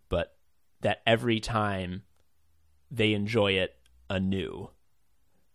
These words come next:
'Cause that's how I feel every time I play a game with these people, and really, an-, ev-, anytime I've played an R P G game.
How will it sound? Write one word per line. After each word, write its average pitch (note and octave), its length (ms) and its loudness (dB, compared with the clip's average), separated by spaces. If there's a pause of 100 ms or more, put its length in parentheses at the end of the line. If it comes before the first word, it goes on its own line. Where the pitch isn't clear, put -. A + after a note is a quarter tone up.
(160)
'Cause C3 120 -8
that's C#3 180 4
how C3 140 6
I G#2+ 140 6
feel F2+ 480 -2 (240)
every G2+ 220 -6
time G2+ 180 -4
I F#2 80 -2
play F#2+ 240 -2
a F#2 60 -4
game F#2 240 -2
with F2+ 80 -8
these F#2 160 -8
people, F#2 320 -4
and F#2+ 180 -4
really, A2 240 0
an-, G#2 240 -2
ev-, A#2+ 200 4
anytime A2+ 360 0
I've E2+ 160 -6
played F#2+ 200 -2
an E2+ 100 -2
R F#2 120 0
P F#2 140 -4
G F2+ 220 -8
game. F2 320 -8